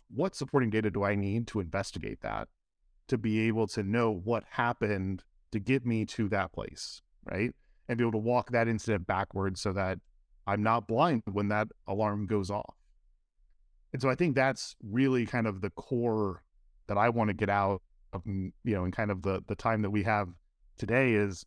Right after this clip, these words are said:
is, you know, begin to ask yourself those questions of, of, you know, logging is an important fundamental piece of all parts of technology. Um,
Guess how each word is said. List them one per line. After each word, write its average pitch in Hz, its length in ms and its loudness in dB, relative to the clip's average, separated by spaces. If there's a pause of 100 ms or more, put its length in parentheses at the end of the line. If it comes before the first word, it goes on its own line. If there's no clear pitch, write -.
(120)
is, 101 540 -2
you 117 100 2
know, 87 140 -2 (600)
begin 147 200 2
to 185 60 6
ask 143 240 2
yourself 117 300 2
those 104 160 0
questions - 680 -10
of, 101 560 2 (720)
of, 87 300 -4 (220)
you 117 80 0
know, 87 140 -2 (960)
logging 120 760 2 (140)
is 101 180 -2
an 110 40 0
important 123 440 2
fundamental 107 420 0
piece - 480 -6 (100)
of 95 240 -4 (220)
all 131 200 4
parts 117 280 0
of 110 100 -4
technology. 98 720 -6 (720)
Um, 90 460 -2